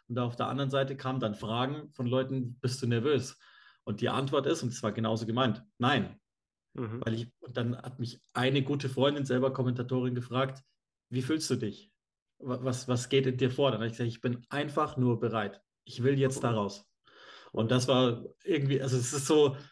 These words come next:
Speaker 1: äh, ganz, a-, man kann das nicht so richtig, äh, in ein Gefühl ausdrücken oder in einen Satz, sondern das ist so ein ganz komisches Gemisch von
Speaker 2: Mhm.
Speaker 1: verschiedenen Ideen, die da so im Kopf rumschwirren.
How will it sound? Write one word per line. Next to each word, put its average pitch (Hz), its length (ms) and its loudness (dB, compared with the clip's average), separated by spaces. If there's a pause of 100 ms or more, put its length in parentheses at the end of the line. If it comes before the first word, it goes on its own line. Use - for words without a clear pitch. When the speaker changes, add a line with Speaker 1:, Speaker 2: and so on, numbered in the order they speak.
(160)
Speaker 1:
äh, - 420 -12 (120)
ganz, 151 240 0
a-, 143 220 -4 (360)
man 135 140 4
kann 156 140 2
das 143 120 0
nicht 151 200 0
so 143 80 2
richtig, 143 560 -4
äh, - 300 -10 (800)
in 139 160 0
ein 156 260 0
Gefühl 147 300 2
ausdrücken 143 600 2
oder 131 460 2
in 123 120 -4
einen 127 260 0
Satz, 135 300 -2
sondern 127 200 0
das 117 140 -6
ist 127 120 -6
so 123 120 0
ein 123 220 2 (460)
ganz 135 260 -2
komisches - 880 -2 (180)
Gemisch 135 600 0
von 123 340 0 (100)
Speaker 2:
Mhm. 117 220 -2
Speaker 1:
verschiedenen 120 480 0
Ideen, 127 440 2
die 120 140 0
da 120 180 -2
so 123 120 -2
im 120 80 -4
Kopf 135 300 -8
rumschwirren. 123 580 -2